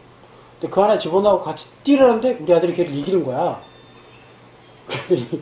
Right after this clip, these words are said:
코치가 날 불러. 그 얘기 제안을 하는 거죠. 코치 입장에서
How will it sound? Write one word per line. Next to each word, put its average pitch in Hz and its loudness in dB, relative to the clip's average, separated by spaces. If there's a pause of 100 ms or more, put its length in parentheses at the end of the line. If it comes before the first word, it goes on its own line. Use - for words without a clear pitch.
(120)
코치가 226 -2
날 147 -4
불러. 131 -6 (1120)
그 165 -4
얘기 139 -2 (120)
제안을 143 -6
하는 151 -10
거죠. 120 -18 (720)
코치 311 2
입장에서 160 0